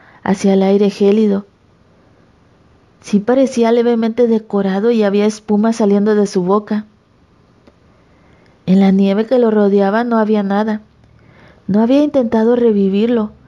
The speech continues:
o siquiera tocarlo. Pero a menos de que hubiera un médico cerca,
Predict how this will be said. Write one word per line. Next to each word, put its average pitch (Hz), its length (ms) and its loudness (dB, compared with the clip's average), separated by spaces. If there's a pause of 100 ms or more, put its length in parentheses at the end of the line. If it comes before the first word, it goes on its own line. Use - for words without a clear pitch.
(280)
o 185 100 2
siquiera 208 480 -2
tocarlo. 208 520 -4 (1300)
Pero 196 180 2
a 196 100 2
menos 196 360 0
de 240 100 2
que 226 100 0
hubiera 208 320 2
un 220 120 0
médico 202 420 0
cerca, 196 560 -4